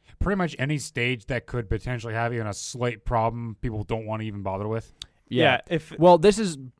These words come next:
Speaker 2: barring all forms of stage hazards. Anything on the stage that can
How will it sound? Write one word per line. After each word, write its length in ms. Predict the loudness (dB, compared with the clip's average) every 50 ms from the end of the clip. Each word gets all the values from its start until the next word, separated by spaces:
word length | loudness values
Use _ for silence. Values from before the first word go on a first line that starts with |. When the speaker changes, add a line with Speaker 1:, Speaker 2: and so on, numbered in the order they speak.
| _ _
Speaker 2:
barring 760 | -6 2 4 6 6 8 6 6 4 0 -2 -4 -6 -8 -10 -14 _ _ _ _ _ _ _ _ _ _ _ _ _ _ _ -20 _ 0
all 500 | 4 6 6 8 8 6 6 4 2 -2
forms 380 | -4 -4 -4 -2 -2 -2 -4
of 100 | -8 -12
stage 320 | -10 -8 -6 -6 -4 -4 -4
hazards. 520 | -2 -2 0 0 -2 -2 -6 -6 -8 -10 -8
Anything 580 | -6 -6 -6 -6 -4 -2 -2 -2 -2 -4 -8 -6
on 160 | -6 -6 -4
the 80 | -6 -8
stage 500 | -8 -6 -6 -4 -2 -2 -4 -6 -6 -4
that 280 | -2 -2 -2 -2 -6
can 480 | _ -12 -10 -8 -8 -6 -8 -8 -10 -14